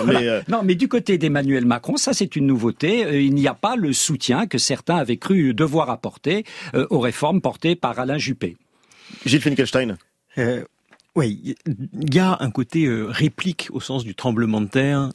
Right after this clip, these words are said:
Speaker 3: réplique de tremblement de terre par rapport au, au mouvement des Gilets jaunes. Je crois qu'on, on l'avait évoqué, euh, ici même la semaine, la semaine dernière. Il y a des éléments de nouveauté, vous dites absence d'exutoire, je dirais absence de,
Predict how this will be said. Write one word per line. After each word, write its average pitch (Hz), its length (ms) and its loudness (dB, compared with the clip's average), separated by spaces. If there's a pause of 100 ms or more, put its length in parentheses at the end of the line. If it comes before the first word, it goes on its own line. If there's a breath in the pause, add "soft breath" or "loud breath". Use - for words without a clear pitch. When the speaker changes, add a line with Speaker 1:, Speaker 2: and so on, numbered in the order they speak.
Speaker 3:
réplique 113 360 -6
de 107 100 0
tremblement 107 420 0
de 98 60 -2
terre 131 240 0
par 110 100 -8
rapport 98 280 -2
au, 104 100 0
au 110 100 -4
mouvement 110 320 0
des 98 80 -2
Gilets 95 240 -4
jaunes. 120 260 2
Je 98 60 -6
crois 107 160 -2
qu'on, 98 300 -2
on 107 100 2
l'avait 98 280 0
évoqué, 104 420 0
euh, 95 240 -2
ici 110 260 -4
même 113 200 4
la 95 80 -2
semaine, 104 420 2
la 107 100 -2
semaine 101 260 0
dernière. 139 400 4 (360 loud breath)
Il 120 80 2
y - 20 6
a 156 40 2
des 127 200 2
éléments 127 400 4
de 107 140 -4
nouveauté, 113 720 2 (140)
vous 104 120 -4
dites 104 220 -4
absence 107 280 -4
d'exutoire, 107 720 0
je 95 120 -18
dirais 95 180 -12
absence 101 320 -6
de, 101 120 -2